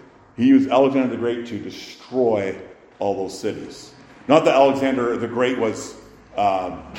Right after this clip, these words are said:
a servant of the Lord, but God used him in any way to bring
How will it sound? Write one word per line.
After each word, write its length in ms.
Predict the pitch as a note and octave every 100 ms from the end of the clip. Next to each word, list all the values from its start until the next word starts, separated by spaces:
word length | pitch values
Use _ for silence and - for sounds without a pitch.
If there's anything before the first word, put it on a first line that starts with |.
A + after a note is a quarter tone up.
| -
a 60 |
servant 320 | A2+ D3+ C3+ A#2+
of 60 |
the 80 | A2
Lord, 360 | A#2+ D3+ G#2+ G2+
but 140 | G#2
God 320 | B2 A2+ G#2
used 240 | E3 A3 -
him 140 | A#2
in 140 | A#2 C#3+
any 180 | G3+
way 400 | C3 G2+ A2 - - - _
to 100 | -
bring 480 | A2+ A#2 A2+ A2 -